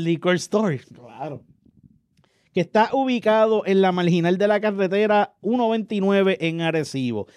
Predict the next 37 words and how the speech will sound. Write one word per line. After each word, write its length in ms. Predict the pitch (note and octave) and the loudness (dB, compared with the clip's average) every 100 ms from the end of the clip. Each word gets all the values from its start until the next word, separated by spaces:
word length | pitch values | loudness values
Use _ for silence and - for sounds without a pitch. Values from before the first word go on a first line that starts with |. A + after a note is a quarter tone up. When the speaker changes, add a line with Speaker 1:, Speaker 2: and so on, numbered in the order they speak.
| _ - | _ -4
Speaker 1:
Gente, 300 | D3 D3+ C#3 | -2 0 -2
no 160 | A2+ | -2
mezclen 420 | A#2 C3+ - C#3+ | -2 -2 0 0
pistolas 520 | C3+ D3+ - A#2 A#2 - | -2 -8 -2 -2 0 -2
con 200 | C3 D3 | -4 -2
alcohol. 760 | D3 C#3 B2 G#2 C3 F3+ F#3+ | -2 -6 -4 0 2 2 -2
Speaker 2:
No, 80 | B2 | -14
no. 100 | - _ _ _ | -20 _ _ _
Speaker 1:
Eso 240 | A#2+ G#2 B2 | -16 -10 -6
no 140 | C#3 | -4
mezcla. 540 | C3+ B2 C3 - C3 F2 _ _ | -2 -2 -4 -4 -8 -8 _ _
Pues 120 | D3+ E3+ | -4 0
mira, 200 | A3+ F3+ | 0 0
de 60 | |
acuerdo 340 | E3 F3+ F3+ F3 | 0 0 -2 -2
con 140 | F#3 | -2
la 60 | F#3+ | -2
investigación, 800 | F#3 F#3 F#3 F#3 F3+ A3+ A#3 - - | -2 -4 -2 -2 -2 -2 -2 -4 -4
a 180 | G3 | -2
eso 240 | A3+ C4 B3 | 0 0 0
de 80 | A#3 | 0
las 120 | - | -2
cuatro 440 | A#3+ B3 B3 A#3 | -2 0 0 -2
de 60 | A3+ | 0
la 140 | G#3+ | 0
tarde 520 | A3+ A#3 A3+ G3 G#3 - | 2 2 2 0 -2 0
ocurrió 560 | G3+ F#3+ G3 F3 A3 A#3 | -2 0 -2 0 0 0
un 100 | A3+ | 0
altercado 680 | A3 G#3+ F#3 G#3+ G#3+ G#3+ | -2 -2 -2 0 0 2
entre 240 | G3+ F3 D#3+ | 0 -2 -2
dos 160 | E3+ E3 | -2 -2
personas 580 | G#3 F#3 G3+ F#3 F#3+ | -4 -4 -4 -4 0
en 140 | G3 G3+ | 0 0
el 120 | G#3 | -2
negocio 580 | C4 G#3 D#3 - F3+ F#3+ - _ _ _ | 0 2 0 0 0 0 -6 _ _ _
por, 180 | B3 B3 A#3+ A#3 - _ | 0 2 0 -6 -12 _
obviamente, 920 | A#3+ C#4 D4 C#4+ C4 B3+ B3 C4 B3 | 0 2 2 -2 -4 -6 -2 -2 -2